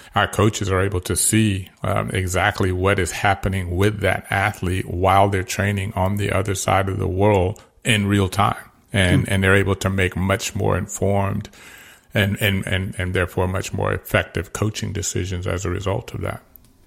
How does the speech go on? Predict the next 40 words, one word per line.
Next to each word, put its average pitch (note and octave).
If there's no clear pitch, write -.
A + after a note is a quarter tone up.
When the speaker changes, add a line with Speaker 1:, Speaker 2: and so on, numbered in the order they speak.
Speaker 2:
And E3+
with G#3
respect E3
to C#3+
these A#2
coaching B2+
decisions, F#2+
uh, A2+
we C#3
often C3+
hear, G#2+
for -
instance, G#2+
if A2+
you A2
had A2
a G2
golfing G#2
coach, -
they G#2+
might G2+
change G2+
your F#2
stance, F#2+
your F#2+
grip, G2+
your G#2
approach, -
your A2
mechanics. -
Um, F#2+
you D3
might C3+
also B2+
change A2
diet. F#2+
You A#2
might G2+
also G2+
change, F#2